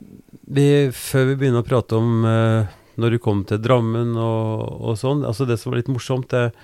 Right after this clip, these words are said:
jeg har jo søkt og litt opp på internett, som jeg sa, på, på Google, og, og der fant jeg at du, du ble, eh, det var et bilde av deg i et tidsskrift som heter Brobyggeren, <laughs> der du står og tar imot to, eh, karer fra Vestfold,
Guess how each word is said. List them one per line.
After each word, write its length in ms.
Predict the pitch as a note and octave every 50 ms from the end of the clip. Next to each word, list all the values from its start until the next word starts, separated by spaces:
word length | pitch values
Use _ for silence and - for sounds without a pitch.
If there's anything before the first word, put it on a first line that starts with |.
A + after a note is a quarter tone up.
| - - - - - -
jeg 80 | A#2+ B2+
har 80 | B2+ A#2+
jo 40 | A2+
søkt 520 | - - F#2+ F2 - - _ _ - -
og 160 | A2 G2+ G#2
litt 160 | G2+ G2+ - -
opp 140 | F#2 - -
på 160 | - G#2 G#2
internett, 380 | G2 E2+ C#2+ - F2 F2+ F2 -
som 140 | - G#2 G2
jeg 80 | F#2+
sa, 160 | - G#2+ G2 F2+
på, 480 | - - F#2+ F#2+ F#2+ F#2+ F#2+ F#2 F2+ -
på 100 | A2+ G#2+
Google, 440 | G#2 F#2+ F2+ E2 E2 G2 G2 G2
og, 200 | G2 G2 G2 F#2 - - - - - - - - - -
og 80 | A#2+
der 120 | G2+ G#2+ A#2+
fant 260 | - - A2+ F2 - -
jeg 100 | - G2+
at 120 | G#2+ G#2 -
du, 240 | A#2+ A#2+ A#2+ A#2 B2 - - -
du 120 | A2+ A#2+ A#2
ble, 400 | G#2+ A2 A2+ A2+ A2 A2 G#2+ G#2 - - - _ _ _ _ _ -
eh, 240 | - G#2+ G#2+ G#2+ A2+
det 120 | B2 B2+
var 80 | A#2+ A#2
et 100 | - _
bilde 280 | - C#3+ B2 G2+ F#2 A2+
av 100 | A#2 A2
deg 300 | A#2 A#2+ D#3 F#3+ G#3 F#3 _ _ _ _ _ _ -
i 140 | C#3 B2+ A2+
et 160 | A#2 A#2 - -
tidsskrift 500 | - G2+ - - - - A#2+ C3 B2 -
som 120 | C#3 B2
heter 500 | A#2+ C3+ A2 - - - - C#3+ F3 G3+
Brobyggeren, 640 | F#3 E3 - F#3 D#3+ C3+ A#2+ F#2+ F#2 F#2+ F#2 F2 - - _ _ _ _ _ _ - -
<laughs> 40 | - B2+ B2+ - - - - E2+ - - - - - - - - - - - - _ -
der 300 | - A#2+ G2+ B2+ C3+ C3+
du 80 | B2+ B2 B2+
står 280 | - - A#2+ A2+ A2+
og 60 | A#2+ -
tar 200 | - C#3 B2+ G#2+
imot 280 | G2+ G#2 A#2 B2+ - _
to, 360 | - - A#2+ A#2 B2 C3 - - - -
eh, 200 | G#2 A2 A2+ A#2
karer 340 | - - C#3+ B2 G2+ F#2 G2
fra 140 | - A#2 A#2+
Vestfold, 560 | C3 B2+ - - - - - D#3 F#3+ F#3+ A#2+